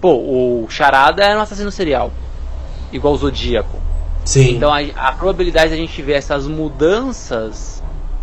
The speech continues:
Speaker 1: né,
Speaker 2: Sim.
Speaker 1: nesses personagens é muito maior.
Speaker 2: Mas um espantalho ia ser massa, cara.
Speaker 1: O espan-, é, o espantalho é meu vilão preferido depois do Coringa,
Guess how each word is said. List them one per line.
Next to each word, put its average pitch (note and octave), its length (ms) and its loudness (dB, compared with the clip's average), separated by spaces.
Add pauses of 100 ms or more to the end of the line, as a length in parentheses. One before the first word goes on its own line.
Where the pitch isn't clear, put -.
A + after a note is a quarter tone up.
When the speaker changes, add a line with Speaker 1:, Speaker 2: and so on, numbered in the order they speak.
(140)
Speaker 1:
né, C3 300 0
Speaker 2:
Sim. C#3+ 60 -4
Speaker 1:
nesses B2+ 380 -6
personagens C3 880 -2
é C#3 80 -4
muito C#3 320 -10
maior. D#3 160 2
Speaker 2:
Mas C3+ 240 8
um D3 140 8
espantalho C3 680 6
ia A#2 180 4
ser A2+ 400 0
massa, B2 960 4
cara. B2 800 6
Speaker 1:
O D#3+ 60 -6
espan-, D#3+ 400 -8
é, C#3 160 2
o C#3 60 -2
espantalho F3+ 440 2
é F#3 60 2
meu F#3 180 -2
vilão F3 360 0
preferido E3+ 560 -4
depois D#3 300 -4
do C#3 40 -14
Coringa, A#2 540 -6